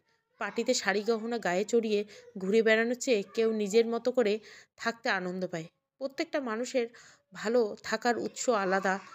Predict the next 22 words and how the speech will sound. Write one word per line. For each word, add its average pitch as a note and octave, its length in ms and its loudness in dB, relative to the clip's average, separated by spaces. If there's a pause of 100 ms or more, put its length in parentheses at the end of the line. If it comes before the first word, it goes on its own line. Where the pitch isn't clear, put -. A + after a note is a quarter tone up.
(140)
আপনাকে G3+ 360 0
তা G#3+ 120 4
বুঝতে F#3+ 360 -6
হবে। E3+ 240 -10 (420)
সবই C#4 400 0
বুঝি, G#3 400 -2 (380)
সারাদিন A3 500 -2
বসের G3 320 -2 (100)
ঝাড়ি, G3 280 -4 (340)
ট্রাফিক A3+ 380 0
জ্যামে, A3+ 340 2 (420)
কাঁচা A#3 360 -2
বাজারের A#3 460 2
গন্ধ G3 340 -2
সহ্য G#3+ 440 -2
করে A3 280 2 (340)
বাড়ি G#3 320 2
ফিরে C4 220 -4
দেখি B3 420 -4 (300)
বউয়ের A#3 380 4
মুড G#3+ 260 -2
অফ। G3 160 -2